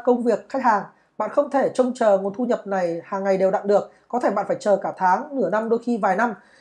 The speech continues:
Và đây chính là một vấn đề mà rất nhiều những người làm đa cấp hay, à, đánh vào tâm lý của các bạn. Đó chính là sẽ có một khoản thu nhập cố định, định kỳ và tăng trưởng liên tục. Xin lỗi,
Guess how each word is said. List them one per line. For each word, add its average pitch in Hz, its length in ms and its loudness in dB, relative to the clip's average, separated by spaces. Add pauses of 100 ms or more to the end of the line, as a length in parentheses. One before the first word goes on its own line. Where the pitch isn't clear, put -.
(160)
Và 214 100 4
đây 285 220 8
chính 285 120 -2
là 320 60 0
một 254 140 4
vấn 220 160 -2
đề 254 220 8
mà 220 120 -4
rất 320 220 -4
nhiều 240 220 6
những 247 180 -4
người 247 200 6
làm 202 160 2
đa 220 100 8
cấp 285 280 6
hay, 240 360 4
à, 226 260 6
đánh 190 160 4
vào 277 140 0
tâm 226 140 2
lý 214 160 0
của 254 100 2
các 220 140 -14
bạn. 220 200 2 (140)
Đó 185 140 -6
chính 220 180 -4
là 208 220 2 (280)
sẽ - 120 -6
có 247 140 2
một 311 160 -2
khoản 170 160 4 (140)
thu 180 200 -2
nhập 247 340 0
cố 240 300 2
định, 339 200 -4
định 214 340 -8
kỳ 208 240 6
và 180 120 0
tăng 247 200 6
trưởng 190 220 0
liên 247 180 0
tục. 247 140 6 (680)
Xin 247 180 -4
lỗi, 247 220 4